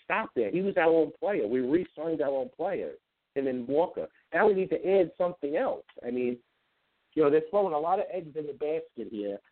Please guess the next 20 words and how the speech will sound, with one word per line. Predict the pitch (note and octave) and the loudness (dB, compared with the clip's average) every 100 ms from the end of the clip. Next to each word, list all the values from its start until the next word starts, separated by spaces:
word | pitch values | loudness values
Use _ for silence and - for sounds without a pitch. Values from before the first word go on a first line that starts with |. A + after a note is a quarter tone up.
| _ _ - | _ _ -6
of | A2 | -4
all | A#2+ D3 | 2 2
these | D#3+ D#3+ | 2 0
pitchers | E3 D#3 C#3+ C3 | 0 0 -6 -4
being | C3+ B2+ A#2+ | -4 -2 -2
healthy | B2 B2 C3 B2 | -2 -2 -4 -4
and | B2 - | -6 -2
all, | C#3 D3 C#3 | 0 0 0
everybody | D3 D3 C#3+ C3 | -2 0 2 2
bounced | B2+ C3 - | -2 -4 -4
back, | C#3+ A#2 A#2 | -2 -2 -2
Duda | A#2 B2 | 0 0
bouncing | - A#2+ A2+ - G#2+ | 0 -4 -4 -8 -2
back, | A#2 A#2 | 0 0
Wright | G2+ A2+ B2+ B2 - | -2 0 0 0 -8
coming | A#2+ A#2+ A2+ | -2 -2 0
back, | A#2+ A#2+ A#2 | 0 0 -2
Darno | A2 G#2+ G#2 B2 B2 A#2+ | -2 -2 4 4 4 0
coming | A#2+ G2 | -6 -2
back. | A#2 | -4